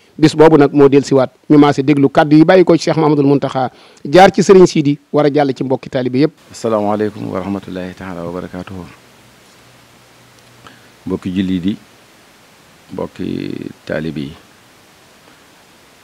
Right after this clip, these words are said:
Speaker 2: ñu ngi jottali kaddu yu jóge ci, eh, Sëriñ Sidi, muy xalifab Cheikh Abdoul Ahad. Kaddu yi nag mooy màggaluk sëriñ bi.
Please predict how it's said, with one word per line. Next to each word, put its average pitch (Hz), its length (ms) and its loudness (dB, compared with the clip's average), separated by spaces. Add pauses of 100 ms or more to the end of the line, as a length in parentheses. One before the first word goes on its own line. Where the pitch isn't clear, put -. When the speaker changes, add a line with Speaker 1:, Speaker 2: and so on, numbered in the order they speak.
(960)
Speaker 2:
ñu 95 60 -8
ngi 92 140 -6
jottali 87 360 -6
kaddu 87 300 -8
yu 87 200 -8
jóge 85 160 -10
ci, 92 260 -10 (460)
eh, - 180 -16
Sëriñ 92 300 -6
Sidi, 76 300 -10 (1400)
muy 87 120 -12
xalifab 85 320 -10
Cheikh - 180 -18
Abdoul 64 160 -12
Ahad. 65 240 -14 (2000)
Kaddu 87 240 -10
yi 95 80 -2
nag 92 160 -4
mooy 92 400 -6 (540)
màggaluk 90 380 -12
sëriñ 82 280 -10
bi. - 80 -18